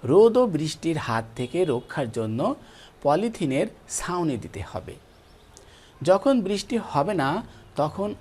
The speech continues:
ওই পলিথিনের ছাউনি সরিয়ে দিতে হবে এবং আগলা করে রাখতে হবে।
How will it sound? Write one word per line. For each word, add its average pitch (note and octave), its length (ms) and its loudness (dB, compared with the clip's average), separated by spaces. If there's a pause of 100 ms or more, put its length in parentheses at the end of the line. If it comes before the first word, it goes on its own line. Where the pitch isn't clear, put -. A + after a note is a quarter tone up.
ওই C3+ 100 4 (160)
পলিথিনের F3 600 -4
ছাউনি B2+ 360 -4 (380)
সরিয়ে E3 360 0 (100)
দিতে G2 260 -10
হবে G2+ 220 -12 (2500)
এবং A2+ 180 2 (340)
আগলা D#3+ 320 0
করে G#2 240 -4
রাখতে - 240 -14 (100)
হবে। G#2+ 200 -14